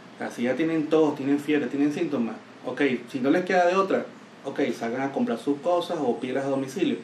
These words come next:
Pero si de verdad tienen algún familiar, dejen la desconfianza, dejen que el, den el dinero y que vayan a comprar por ellos, de verdad. Quédense en su casa,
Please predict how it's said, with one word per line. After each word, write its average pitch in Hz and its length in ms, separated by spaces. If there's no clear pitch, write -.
Pero 123 300
si 120 320
de 117 180
verdad 120 260
tienen 147 280
algún 139 240
familiar, 143 640
dejen 113 220
la 139 80
desconfianza, 143 760
dejen 120 320
que 120 320
el, 117 240
den 120 140
el 131 160
dinero 151 440
y 120 100
que 117 120
vayan 110 320
a 147 80
comprar 120 300
por - 160
ellos, - 120
de 104 80
verdad. - 240
Quédense 143 360
en 120 80
su 110 140
casa, 113 340